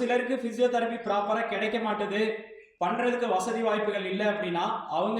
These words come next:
இதை பார்த்துட்டு பிசியோதெரபிஸ்டோட அட்வைஸ் எடுத்துட்டு அதுக்கப்புறம் பண்ணீங்கன்னா நல்லது. But ஒரு சிலர் எனக்கு கான்ஃபிடென்ட் இருந்துச்சுன்னா ட்ரை பண்ணுங்க. But இது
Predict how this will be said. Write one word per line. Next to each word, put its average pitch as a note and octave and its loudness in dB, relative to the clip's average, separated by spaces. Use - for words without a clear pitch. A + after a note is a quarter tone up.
இதை G3 0
பார்த்துட்டு B3 2
பிசியோதெரபிஸ்டோட A3+ 0
அட்வைஸ் A3+ 0
எடுத்துட்டு A3+ 2
அதுக்கப்புறம் G3 0
பண்ணீங்கன்னா G3 -2
நல்லது. G3 2
But G#3 2
ஒரு G#3+ 4
சிலர் A#3+ 2
எனக்கு A3 0
கான்ஃபிடென்ட் A3 2
இருந்துச்சுன்னா F#3 -4
ட்ரை E3 0
பண்ணுங்க. D3 -2
But G3 2
இது E3+ -2